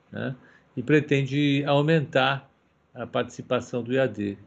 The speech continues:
Só no E A D técnico tem mil e duzentas pessoas.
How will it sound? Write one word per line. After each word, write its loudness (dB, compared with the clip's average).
Só 2
no 0
E 4
A 4
D -2
técnico 0
tem -2
mil 0
e 2
duzentas -4
pessoas. -8